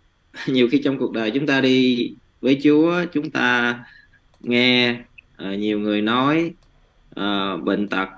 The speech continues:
ờ, có thể đến từ ma quỷ, rồi bệnh tật có thể đến từ Đức Chúa Trời, rồi bệnh tật, ờm,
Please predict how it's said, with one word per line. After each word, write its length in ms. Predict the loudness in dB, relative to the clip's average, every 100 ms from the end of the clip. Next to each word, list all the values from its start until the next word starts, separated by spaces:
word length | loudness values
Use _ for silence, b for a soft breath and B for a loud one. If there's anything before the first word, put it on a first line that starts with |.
| _ _ -10 -4
ờ, 340 | -2 -2 -2 -4
có 80 |
thể 160 | -4 0
đến 260 | 2 2 2
từ 160 | 2
ma 380 | 2 0 0 2
quỷ, 640 | 4 4 6 6 4 2 -4
rồi 180 | -6 -4
bệnh 180 | -4 -4
tật 160 | -6 -6
có 120 | -4
thể 260 | -2 0 2
đến 220 | 2 0
từ 140 | 0 0
Đức 120 | 2
Chúa 80 | 0 2
Trời, 480 | 2 4 4 2 2
rồi 180 | 0 0
bệnh 200 | -2 -2
tật, 200 | -4 -6 _ B B B _ _
ờm, 720 | -12 -6 -4 -4 -6 -6 -8